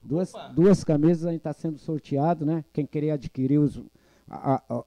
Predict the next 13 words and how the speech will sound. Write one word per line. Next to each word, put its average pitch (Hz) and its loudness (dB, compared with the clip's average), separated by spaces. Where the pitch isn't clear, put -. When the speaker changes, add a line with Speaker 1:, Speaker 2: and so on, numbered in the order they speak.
Speaker 1:
a 120 -4
maneira 131 4
de 117 2
entrar 131 2
nesse, 127 0
nesse 117 -6
concurso 127 -2
aí 127 0
pra 127 -2
ganhar 117 -2
essas - -8
camisas 123 2
aí, 151 2